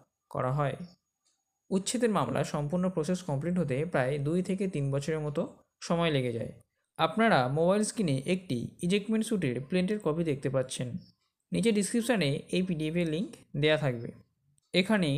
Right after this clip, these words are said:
টাইটেল লেখা রয়েছে suit for eviction and recovery of খাস পজিশন। তারপরে বাদীর সমস্ত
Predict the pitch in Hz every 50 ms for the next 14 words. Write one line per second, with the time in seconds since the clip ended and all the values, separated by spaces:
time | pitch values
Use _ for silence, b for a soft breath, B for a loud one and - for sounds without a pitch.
0 | 214 285 - - - 160 160 180 202 208 208 196 196 196 202 220 208 202 196 185
1 | - - 127 127 143 202 247 185 - - 214 214 214 - - - 156 127 131 160
2 | 190 - - - _ - 175 175 196 208 208 - - 220 208 202 - - 139 131
3 | 127 127 131 139 147 - 196 196 190 196 196 196 - 156 135 127 147 175 - -
4 | - - - - 170 196 214 - - - 143 135 123 131 - 127 117 117 135 160
5 | 180 180 - - _ _ _ _ _ _ _ _ _ - - 208 208 233 196 147
6 | 131 131 - 240 - - _ _ _ - 143 147 156 160 196 214 - - 160 156
7 | 180 190